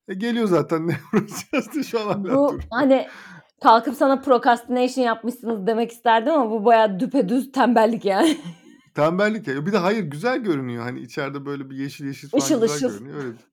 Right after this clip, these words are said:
Speaker 1: fa-, ışıltı ke-, yok, e, şeyi falan, ışığı falan kapalıydı da. Neyse, yedik bir dakikayı.
Speaker 2: Hadi
Speaker 1: Ee,
Speaker 2: bakalım. Ne konuşuyoruz?
Speaker 1: <laughs> e,
Speaker 2: Hadi.
Speaker 1: evet, bu, e, bir süredir konuşmadığımız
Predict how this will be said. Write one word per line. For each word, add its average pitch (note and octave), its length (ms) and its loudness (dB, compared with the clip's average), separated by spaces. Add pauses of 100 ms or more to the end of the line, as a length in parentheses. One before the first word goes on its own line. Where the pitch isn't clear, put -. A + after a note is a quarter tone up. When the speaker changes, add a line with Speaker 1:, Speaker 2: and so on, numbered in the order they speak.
(440)
Speaker 1:
fa-, - 220 -10
ışıltı D#3 380 -6
ke-, - 200 -10
yok, B2 280 -6
e, - 220 -10 (200)
şeyi A#2+ 280 -6
falan, A#2 180 -8
ışığı A#2+ 260 -14
falan A2+ 180 -12
kapalıydı B2 480 -16
da. G#3+ 100 -20 (440)
Neyse, D3 260 -4
yedik C#3+ 280 -2
bir B2+ 80 -6
dakikayı. A#2 480 -10 (540)
Speaker 2:
Hadi B2 300 -2
Speaker 1:
Ee, D#3 40 -2
Speaker 2:
bakalım. - 540 -8 (200)
Ne C4 160 2
konuşuyoruz? A#3+ 600 2
Speaker 1:
<laughs> - 0 -
e, A#2 180 -6 (100)
Speaker 2:
Hadi. D#3+ 280 -6 (260)
Speaker 1:
evet, G#2 220 -8 (100)
bu, C#3+ 480 -4 (300)
e, A2 60 -20 (320)
bir C3+ 60 -10
süredir C3 500 -4
konuşmadığımız A#2+ 920 -10